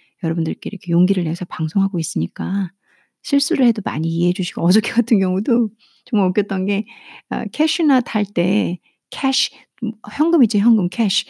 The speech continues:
제가 듣다 보니까 캐시 같더라고요. <laughs> 그래서 캐시인데, 그래서 "아, 뭐야. 어제 또 이상했네." <laughs> 이러고 그냥. 아, 몰라요. 전 우리, 우리 청취자분들께서 또 제가 또 헛소리하고 잠깐 또 <laughs> 밤이라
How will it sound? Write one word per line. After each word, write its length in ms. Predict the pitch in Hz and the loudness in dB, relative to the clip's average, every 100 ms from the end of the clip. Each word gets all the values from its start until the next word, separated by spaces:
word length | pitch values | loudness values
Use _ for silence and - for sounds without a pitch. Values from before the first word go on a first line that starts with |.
| - - | -12 -10
제가 280 | - 202 214 | 0 2 2
듣다 320 | 196 202 - 262 | 2 0 2 2
보니까 200 | 240 208 | 2 2
캐시 340 | - 339 - 349 | -2 -4 0 0
같더라고요. 540 | 285 - 185 143 175 | 0 0 -2 0 0
<laughs> 140 | 170 | 0
그래서 200 | 190 - 190 320 - - | -2 -6 -8 -10 -16 -14
캐시인데, 840 | - 285 294 247 190 160 170 160 | -4 -2 2 4 4 2 0 0
그래서 260 | 175 175 196 - - - - - | -2 -4 -8 -12 -20 -20 -16 -2
"아, 180 | 262 262 | 2 4
뭐야. 800 | 226 185 208 214 220 226 208 196 | 4 4 2 0 0 0 -2 -2
어제 240 | 170 190 214 | -4 -2 -4
또 220 | 196 175 | -6 -6
이상했네." 640 | 165 175 240 247 208 202 226 | -4 0 4 6 4 4 6
<laughs> 40 | 240 | 6
이러고 160 | 196 170 147 - | 4 0 -4 -4
그냥. 200 | 254 208 - _ _ - _ - 494 440 320 302 - - 233 | -2 -2 -4 _ _ -20 _ -4 -4 -4 -8 -14 -18 -12 -4
아, 60 | |
몰라요. 360 | 214 214 208 202 | -2 -2 -2 -4
전 260 | 214 220 220 | -4 -6 -6
우리, 280 | 190 202 - - _ | -6 -6 -6 -14 _
우리 160 | 208 214 | -6 0
청취자분들께서 840 | 247 247 269 240 226 220 202 214 - | 2 2 0 0 0 -2 -4 -6 -4
또 200 | 208 208 | -4 -4
제가 280 | - 208 208 | -2 -2 -2
또 140 | 208 | 0
헛소리하고 580 | 226 294 262 247 240 226 | 0 0 2 2 2 0
잠깐 440 | 190 190 196 226 | -2 -2 0 2
또 80 | 220 | 4
<laughs> 400 | 185 - - - | 2 -2 -18 -6
밤이라 500 | - 196 220 214 196 | 0 4 4 4 0